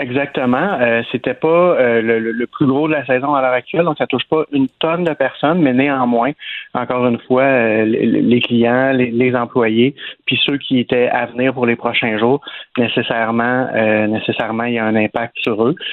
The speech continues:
Puis nous, de notre côté, ben, on, on suit la, la situation, puis s'il advient que, que, que le, le gouvernement demande d'élargir, là, le, les zones d'interdiction, puis que ça a un impact justement sur d'autres établissements chez nous, ben, bien évidemment, on va se,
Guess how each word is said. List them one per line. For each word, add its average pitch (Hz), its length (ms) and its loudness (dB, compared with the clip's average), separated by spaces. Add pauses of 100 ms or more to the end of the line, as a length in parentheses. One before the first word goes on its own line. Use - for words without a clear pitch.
(140)
Puis 135 100 0
nous, 131 80 6
de 131 60 2
notre 131 140 2
côté, 135 240 0
ben, 135 120 -2
on, 123 260 0
on 123 60 0
suit 139 320 0
la, 123 240 0 (420)
la 120 220 -2
situation, 139 680 -2
puis - 120 -8 (100)
s'il 139 80 2
advient 123 480 -2
que, 110 320 0
que, 113 320 0
que 117 140 -2
le, 110 280 2
le 107 260 2
gouvernement 117 800 0 (440)
demande 120 240 -2
d'élargir, 120 720 0
là, 120 160 2
le, 113 140 0
les 110 240 2
zones 117 180 2
d'interdiction, 117 720 -4
puis - 100 -20
que - 100 -8
ça 113 100 -2
a 107 120 -2
un 107 180 -2
impact 117 400 -4
justement 113 340 -2
sur 104 140 -10
d'autres 127 220 2
établissements 123 440 -2
chez 113 160 0
nous, 120 120 2
ben, 117 180 0
bien 117 240 0
évidemment, 113 500 0
on 104 40 0
va 101 80 -2
se, - 140 -2